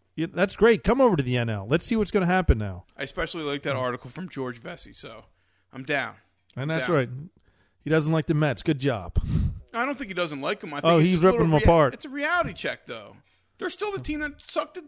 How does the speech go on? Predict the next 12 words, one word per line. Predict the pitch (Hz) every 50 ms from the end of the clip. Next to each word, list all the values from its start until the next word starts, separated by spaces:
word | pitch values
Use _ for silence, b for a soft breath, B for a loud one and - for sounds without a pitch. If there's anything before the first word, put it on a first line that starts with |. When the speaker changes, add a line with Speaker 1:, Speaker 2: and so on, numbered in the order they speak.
| _ _ _ _ -
Speaker 2:
big | 311 330 349 359
goose | 339 359 427 440 -
egg | 392 - 175 147
last | 151 139 131 120 - -
year. | 135 123 117 - - 131 117
Speaker 1:
But | 127 131 131
that, | 139 143 151 160 175 160
that | 160 180 -
team | - 185 190
didn't | 180 190 185 185 185
have | 185 185 165
Johan. | 175 190 196 196 214 220 175 123 107 107